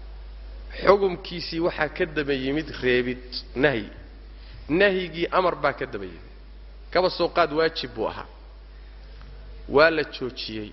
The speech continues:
Joojintii haddana amar baa ka daba timid, sameeya ah. Masalan, mubaax buu ahaa, wuu iska bannaanaa. Reebid baa ka daba timid, waa la iska reebay.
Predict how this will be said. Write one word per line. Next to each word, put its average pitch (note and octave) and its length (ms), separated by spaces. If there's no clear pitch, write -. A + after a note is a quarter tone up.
Joojintii F#3 600
haddana D#3 440
amar D#3+ 220
baa C#3+ 160
ka D3 120
daba A#2+ 220
timid, A2+ 240
sameeya C3 560
ah. - 100
Masalan, G#3 560
mubaax F3 440
buu B2+ 120
ahaa, B2+ 120
wuu D3 100
iska - 240
bannaanaa. G#2 500
Reebid F#3 380
baa E3 140
ka D3 120
daba C3 200
timid, G#2 280
waa C3+ 120
la D3 80
iska D3+ 180
reebay. F#2+ 320